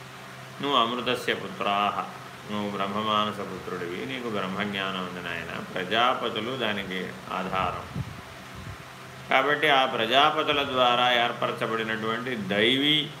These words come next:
విధానాన్ని, నువ్వు సంస్కృతిని పోషించుకో, దైవీ లక్షణాలతో జీవించు, దివ్యమానవుడుగా జీవించు. అంతేగాని మాంసమయమైనటువంటి మానవుడిగా జీవించమాక, రాక్షసుల వలె జీవించమాక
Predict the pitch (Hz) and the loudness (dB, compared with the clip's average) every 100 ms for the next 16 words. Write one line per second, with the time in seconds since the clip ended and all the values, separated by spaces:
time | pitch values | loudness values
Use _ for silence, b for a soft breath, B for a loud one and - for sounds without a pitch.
0 | - 107 104 117 120 110 107 123 139 131 | -6 -2 2 2 2 2 0 -2 -6 -6
1 | 131 104 107 113 98 101 120 - 101 98 | -2 -2 -2 -4 -4 -4 -6 -4 -4 -4
2 | 101 92 85 104 - - - - - - | -6 -8 -8 -8 -8 -14 -16 -16 -16 -16
3 | - - 110 113 135 147 131 101 92 127 | -14 -4 2 4 4 4 2 0 -2 2
4 | 127 127 113 113 101 98 98 95 98 123 | 4 4 2 -2 -2 -4 -4 -4 -4 -6
5 | 117 98 101 123 160 156 147 143 135 123 | -4 -2 0 2 4 6 6 4 4 2
6 | 120 110 101 98 95 92 - - - - | 2 0 -2 -4 -6 -6 -10 -12 -12 -10
7 | 185 - 113 113 104 101 113 101 107 - | -8 -4 -2 -2 -2 -2 -2 -4 -6 -12
8 | - - - 110 113 117 135 160 180 - | -14 -16 -10 -4 4 8 8 6 2 2
9 | 151 143 139 135 131 127 120 117 113 107 | 4 4 4 2 0 0 0 0 -2 -2
10 | 101 - 80 135 107 104 107 104 104 101 | -2 -2 -2 -2 0 2 2 0 0 -2
11 | 92 95 98 92 92 87 82 - - - | -2 -4 -4 -6 -6 -6 -6 -6 -10 -10
12 | - - - - - - - - - - | -14 -14 -14 -14 -14 -14 -14 -14 -14 -14
13 | - - - - 82 95 120 - 143 143 | -14 -14 -12 -8 0 4 4 2 0 2
14 | 135 127 120 113 110 107 104 101 95 90 | 2 2 2 0 0 -2 -4 -4 -2 -4
15 | 95 101 | -4 -6